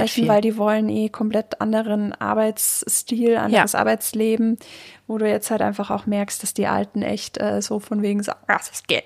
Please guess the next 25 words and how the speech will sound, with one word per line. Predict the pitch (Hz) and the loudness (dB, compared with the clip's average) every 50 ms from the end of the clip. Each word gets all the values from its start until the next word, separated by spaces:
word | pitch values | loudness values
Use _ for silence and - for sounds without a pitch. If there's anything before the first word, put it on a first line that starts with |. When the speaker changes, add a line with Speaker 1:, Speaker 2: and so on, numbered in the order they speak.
| - _ _ | -8 _ _
Speaker 1:
nicht. | - - | -20 -20
Fünf, | - - - 254 233 226 - | -16 -8 -4 -4 -4 -4 -6
fünf, | - - 214 202 - 277 240 247 - 294 285 - - - | -2 -2 -2 0 2 0 0 2 0 -2 -2 -2 2 2
Speaker 2:
<laughs> | - 370 - - | 2 2 2 0
Speaker 1:
fünf | - - 277 254 294 370 370 359 | 2 2 4 4 2 0 0 2
Tage | 349 190 233 269 247 220 | 2 4 4 4 4 4
Woche, | 226 240 247 269 | 4 4 4 2
die | 226 262 240 | 2 2 4
müssen | 240 254 240 247 - - | 4 4 2 2 2 0
wir | 233 214 | -2 0
beibehalten, | - 226 226 226 247 254 233 226 - 233 233 240 240 - - 240 240 226 | 2 2 2 2 2 2 0 0 2 2 2 2 0 0 -2 -2 0 2
weil | 226 226 226 226 | 2 2 4 4
anders | 226 233 240 240 240 240 - - | 4 4 4 2 2 0 -2 -4
geht's | - 240 240 254 247 - - | -2 0 2 2 0 0 0
nicht“, | - 254 254 247 254 254 - _ - - - - - _ | 2 2 4 2 2 0 -4 _ -20 -20 -20 -20 -18 _
so | - - - | -8 -4 0
Speaker 2:
Absolut. | 247 254 254 | 2 4 4
Speaker 1:
ungefähr, | 269 - - - 269 262 262 262 269 269 262 - _ - - - - - _ _ - | 2 2 2 4 4 6 6 4 4 0 -2 -6 _ -20 -20 -20 -20 -20 _ _ 2
ähm, | 196 202 202 202 202 202 202 208 202 | 4 4 4 4 2 2 -2 -4 -4
dass | - 214 - - | -4 -4 -4 -4
man | 208 196 | -4 -6
das | 196 185 - | -8 -8 -10
halt | - 202 202 | -10 -10 -10
einfach | 175 185 - 202 - | -12 -12 -12 -14 -14
verändert. | - - - _ _ 208 202 202 | -16 -20 -20 _ _ -12 -10 -10